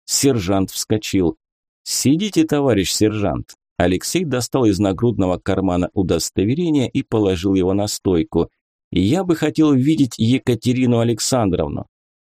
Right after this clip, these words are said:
«Они сейчас обедают, товарищ лейб-гвардии капитан. Здесь улица Найтоу, заведение Букет Харраси». «Спасибо». Белый благодарно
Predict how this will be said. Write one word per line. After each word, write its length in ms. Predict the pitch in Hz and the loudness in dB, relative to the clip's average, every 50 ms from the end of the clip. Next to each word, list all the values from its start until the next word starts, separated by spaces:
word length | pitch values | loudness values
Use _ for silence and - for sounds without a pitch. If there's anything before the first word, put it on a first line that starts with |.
| _ _ _ _ _ | _ _ _ _ _
«Они 240 | - - 101 127 156 | 0 2 4 4 4
сейчас 460 | 156 - 147 - - 151 147 120 - | 4 2 -2 0 0 2 2 2 2
обедают, 520 | 139 135 135 143 175 165 127 117 110 95 - _ | 2 2 2 2 2 4 4 4 4 2 2 _
товарищ 480 | - 110 123 147 143 131 110 - - | 2 2 4 4 4 4 2 2 2
лейб-гвардии 680 | - 123 127 101 98 98 131 143 127 101 - 104 98 90 | 2 2 2 2 2 2 2 2 2 0 0 0 0 0
капитан. 640 | - 107 104 - 120 117 - 117 95 82 69 - - _ _ _ _ _ | 0 0 0 0 0 0 2 2 2 0 -2 -6 -10 _ _ _ _ _
Здесь 540 | - 92 90 92 101 131 175 185 - - - _ _ _ _ _ _ _ _ - | -4 -2 -2 0 2 2 2 0 -2 -6 -8 _ _ _ _ _ _ _ _ 0
улица 540 | - - 190 175 170 160 - - - 139 | 2 4 4 4 4 2 2 0 0 0
Найтоу, 720 | 135 135 135 135 135 131 - - - 160 160 135 110 98 95 | 2 2 2 2 2 2 0 2 4 4 6 6 6 6 4
заведение 640 | 87 101 113 113 127 127 131 147 139 131 123 120 117 | 4 4 4 4 4 4 4 4 4 4 4 2 2
Букет 500 | 104 98 123 117 - - 120 117 104 - | 2 0 -2 -2 0 0 2 2 2 0
Харраси». 760 | - - 117 120 120 123 123 127 110 92 - - - 73 - - _ _ _ _ _ _ | -2 -2 0 0 0 0 0 0 0 -2 -2 -4 -4 -6 -6 -8 _ _ _ _ _ _
«Спасибо». 880 | - - - - - - 80 78 - - - 120 127 120 131 131 123 - _ _ _ _ | -8 -8 -8 -4 -2 -2 -2 -2 -2 -2 0 0 0 0 0 -2 -4 -6 _ _ _ _
Белый 540 | - 110 95 82 85 123 160 180 175 165 151 | -4 -4 -2 0 2 2 2 2 2 2 0
благодарно 720 | 101 82 87 90 80 - 85 80 90 90 92 95 - 107 | 2 0 -2 -2 -2 -2 -2 -2 -2 -2 -2 -2 -4 -4